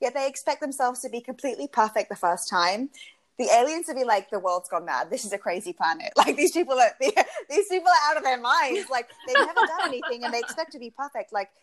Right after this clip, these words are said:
straight out of the gate. "Hmm, yeah, we'll come back to this weird planet." You know, what, like, where did we ever get that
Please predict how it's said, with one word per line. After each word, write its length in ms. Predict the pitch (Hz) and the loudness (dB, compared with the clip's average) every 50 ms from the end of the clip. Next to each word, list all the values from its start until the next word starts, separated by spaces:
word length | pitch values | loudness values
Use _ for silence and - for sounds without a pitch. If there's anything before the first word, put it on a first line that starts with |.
| - - | -16 -10
straight 320 | - - 622 220 214 214 220 | -8 -6 -6 -4 -4 -4 -2
out 180 | 240 240 254 | -2 -2 -2
of 80 | 269 269 | -4 -8
the 60 | 294 | -8
gate. 300 | - 339 302 254 - - 254 | -6 -4 -4 -4 -6 -8 -12
"Hmm, 160 | 294 269 254 | -12 -10 -6
yeah, 140 | 254 233 240 | -6 -6 -6
we'll 140 | 262 269 | -6 -10
come 120 | 269 269 233 | -10 -8 -8
back 160 | 240 220 - | -8 -8 -8
to 60 | - 196 | -12 -16
this 140 | 165 - - | -14 -10 -10
weird 140 | 165 160 - | -10 -8 -4
planet." 320 | 175 156 151 151 143 - _ _ _ _ _ _ - | -4 -4 -4 -4 -8 -12 _ _ _ _ _ _ -2
You 80 | 254 | 0
know, 60 | 247 240 - - - - | 0 0 -2 -6 -18 -12
what, 340 | 247 233 294 330 359 330 - 320 | -2 2 4 6 6 4 2 -2
like, 140 | 339 330 - 277 240 240 247 247 262 285 311 _ _ _ 466 494 | -4 -4 -4 -8 -12 -14 -16 -20 -20 -20 -20 _ _ _ -8 -2
where 220 | 508 587 605 698 659 640 | 0 0 2 2 0 0
did 100 | 659 622 587 571 | -2 -8 -6 -4
we 80 | 605 587 605 | -4 -4 -2
ever 140 | 605 587 605 | -2 -4 -6
get 140 | 571 571 - 539 | -6 -10 -12 -12
that 120 | 539 | -10